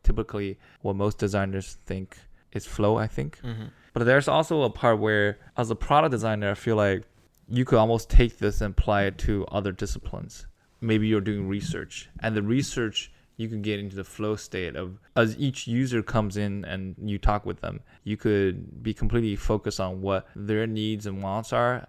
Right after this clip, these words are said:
Speaker 1: and then the recording of that, whether
Speaker 2: Mm.
Speaker 1: through, it's through typing out notes or just you writing down notes or thinking about what they're saying very carefully. And you're just, like, making a very strong mental impression for each user and thinking about,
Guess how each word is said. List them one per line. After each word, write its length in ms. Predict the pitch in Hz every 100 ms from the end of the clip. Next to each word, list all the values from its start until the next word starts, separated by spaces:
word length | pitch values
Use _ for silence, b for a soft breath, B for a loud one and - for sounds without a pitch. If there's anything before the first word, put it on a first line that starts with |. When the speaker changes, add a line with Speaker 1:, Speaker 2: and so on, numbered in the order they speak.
| -
Speaker 1:
and 100 | 101
then 200 | 95 95 -
the 100 | 104
recording 560 | 98 - - 117 107
of 140 | 92 -
that, 260 | - - - b
whether 420 | 104 101 98 95
Speaker 2:
Mm. 40 |
Speaker 1:
through, 260 | - - 98
it's 280 | 95 101 -
through 220 | - 95
typing 340 | - 98 98
out 200 | 92 -
notes 440 | 107 143 139 - - B B B
or 160 | 92 92
just 320 | - 95 -
you 220 | 95 95 - B B -
writing 260 | 110 131
down 200 | 123 113
notes 240 | 107 104 -
or 100 | 101
thinking 420 | 98 - 131 147
about 340 | 120 104 98 - B
what 140 | - 104
they're 160 | 101
saying 400 | 101 - 107 107
very 160 | 101 95
carefully. 600 | - 131 131 160 170 185 b b -
And 280 | 110 107 107
you're 140 | 107
just, 220 | 104 107
like, 100 | 104
making 460 | 95 104 107 113 104
a 80 | 95
very 260 | 104 107
strong 340 | 107 - 113 104
mental 300 | 101 107 107
impression 500 | 95 - 113 - 110
for 160 | -
each 280 | - 98 -
user 400 | 95 104 117 131 B
and 140 | 117
thinking 320 | - 135 139 127
about, 260 | 113 104